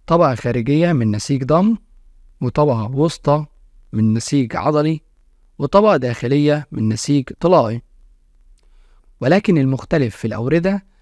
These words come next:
هي إن الطبقة الداخلية بتحتوي على كمية قليلة من الألياف المرنة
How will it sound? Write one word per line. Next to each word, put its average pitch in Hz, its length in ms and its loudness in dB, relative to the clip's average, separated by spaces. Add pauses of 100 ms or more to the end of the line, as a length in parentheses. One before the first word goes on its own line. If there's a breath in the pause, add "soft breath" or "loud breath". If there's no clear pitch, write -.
(140)
هي 143 260 0
إن 151 100 4
الطبقة 208 360 2
الداخلية 147 760 -2 (160)
بتحتوي 185 640 0
على 117 280 -2
كمية 147 400 0
قليلة 127 500 0
من 131 140 2
الألياف 120 680 -2
المرنة 143 460 0